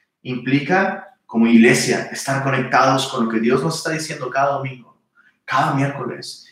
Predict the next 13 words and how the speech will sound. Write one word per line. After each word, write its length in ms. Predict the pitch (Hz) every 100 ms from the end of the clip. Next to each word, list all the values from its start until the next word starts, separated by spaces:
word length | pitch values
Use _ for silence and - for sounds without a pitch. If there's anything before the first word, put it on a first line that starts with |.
| _
y 120 | 117
llamar 340 | 120 113 147 180
a 60 |
nuestros 320 | 180 170 160 143
hermanos 560 | 131 135 139 - -
a 40 | 113
recordar 500 | 113 107 110 135 160
estas 260 | 160 - -
cosas 560 | 127 - - - - _
y 40 | 107
responder 440 | 113 110 104 104
a 160 | 98 92
ellas. 500 | 87 87 - - -